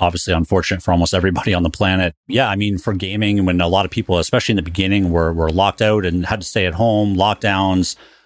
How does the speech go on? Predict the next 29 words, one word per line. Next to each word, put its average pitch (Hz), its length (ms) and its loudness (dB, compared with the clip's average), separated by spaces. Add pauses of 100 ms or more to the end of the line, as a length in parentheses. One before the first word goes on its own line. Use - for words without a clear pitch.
(100)
a - 40 -4
lot 101 200 2
of - 40 -4
quarantines 101 600 0
happening 98 360 0
around 95 240 2
the 90 60 2
world. 92 340 2
I 92 40 0
mean, 98 100 2
a 95 60 0
lot 101 180 4
of - 60 -4
people - 200 -4
turned 120 240 0
to 101 40 -2
gaming. 76 400 -2
Uh, 78 160 -2
we 82 100 0
saw 101 280 2
it 92 60 0
across 85 380 0
all 95 180 0
of 85 120 -2
our 80 80 0
data 87 340 2
and 82 80 0
our 78 80 -2
metrics. 87 540 -2